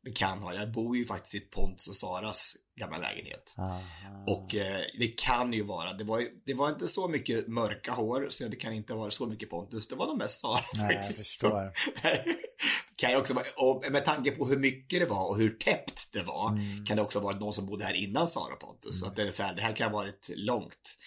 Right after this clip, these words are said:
Speaker 1: Men jag var ganska så, eh, imponerad av mig själv att jag lyckades att få rent det.
Speaker 2: Häftigt.
Speaker 1: Och sen sätta dit det.
Speaker 2: Mm.
Speaker 1: Eh, men, men tydligen så måste jag köpa en ny packning, för det droppar fortfarande under.
Speaker 2: Ja, det
Speaker 1: Så
Speaker 2: är
Speaker 1: det,
Speaker 2: inget bra.
Speaker 1: det, det, det är inte,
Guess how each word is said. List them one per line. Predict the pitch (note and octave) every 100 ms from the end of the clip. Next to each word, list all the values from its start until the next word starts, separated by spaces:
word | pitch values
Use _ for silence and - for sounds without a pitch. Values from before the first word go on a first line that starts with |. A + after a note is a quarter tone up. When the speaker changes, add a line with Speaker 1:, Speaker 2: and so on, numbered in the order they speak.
| - -
Speaker 1:
Men | C#3+
jag |
var | C3+
ganska | C3 B2 - C3
så, | E3+ A3 - - -
eh, | E3+ F#3 E3+ - -
imponerad | E3 C#3 C3+ D4 E4+
av |
mig | G#2+
själv | - G2+ F2
att | -
jag | A2+
lyckades | A#2+ A#2 A#2 G#2 -
att | -
få | G#2
rent | A#2+ G#3+ G#3 -
det. | - C#2+ - -
Speaker 2:
Häftigt. | G2+ -
Speaker 1:
Och | B2
sen | - A#2+
sätta | G#2+ G#2+ G#2+
dit | G2 D#2+ -
det. | - A2+ - E3
Speaker 2:
Mm. | D3+ _ _ _ -
Speaker 1:
Eh, | A2 G#2 G2+ G#2 - G#2+
men, | B2+ C3 B2+
men | C#3 C3+
tydligen | D3+ C3+ D3
så | D3
måste | C#3+ B2+
jag | C3+
köpa | C3 A2+
en | A2+
ny | G#2+ G#2
packning, | - B2 - - D3 A2+
för | A2+
det | A#2
droppar | A2 C#3+ - - C3+
fortfarande | A#2 G2 - G2 G2+
under. | B2+ G#2+ G2+ B2
Speaker 2:
Ja, | A2
det | G2+
Speaker 1:
Så |
Speaker 2:
är | F#2+
Speaker 1:
det, | G#2
Speaker 2:
inget | F#2
bra. | F2+ F2
Speaker 1:
det, | G#2+ G2+
det, | G#2+ G#2+ - - _
det | A2
är | A2+
inte, | G#2+